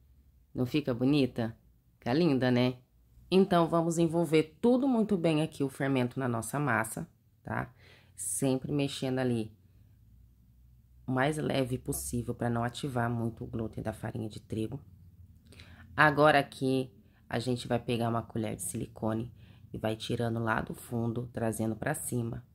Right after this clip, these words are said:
pra certificar que tá tudo muito bem envolvido ali, tudo muito bem misturadinho, tá? E olha como que fica a massinha, gente. Brilhosa, né? Maravigold, gata. Nunca no Brasil que não.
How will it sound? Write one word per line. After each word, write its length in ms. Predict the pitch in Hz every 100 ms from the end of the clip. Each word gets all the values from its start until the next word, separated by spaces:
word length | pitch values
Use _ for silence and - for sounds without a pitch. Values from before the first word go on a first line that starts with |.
| - -
pra 140 | 117
certificar 640 | - 117 - - 123 113
que 80 | -
tá 160 | - 113
tudo 320 | - 131 135
muito 320 | 160 147 151
bem 200 | 139 131
envolvido 500 | 127 139 147 131 127
ali, 180 | 143 120
tudo 480 | - - 117 127 143
muito 320 | 139 131 143
bem 220 | 135 127
misturadinho, 720 | 135 - 143 151 170 120 104
tá? 280 | 101 101 120 - _ _ _ _ _ _
E 60 | -
olha 160 | 113 123
como 240 | - 147
que 140 | 135
fica 320 | 127 120 120 113
a 20 |
massinha, 420 | 113 - 117 107
gente. 460 | 104 110 - - _ -
Brilhosa, 580 | 110 131 135 113 113 113
né? 240 | 113 139 - _ _ _ _ _ _ _ _ _ _ _ _ _ _ _ _ _ _
Maravigold, 1200 | 120 117 110 110 143 139 139 151 170 - 101 -
gata. 400 | 120 131 104 -
Nunca 260 | 110 107 -
no 80 | 127
Brasil 460 | 131 165 147 143 -
que 160 | -
não. 380 | 180 147 101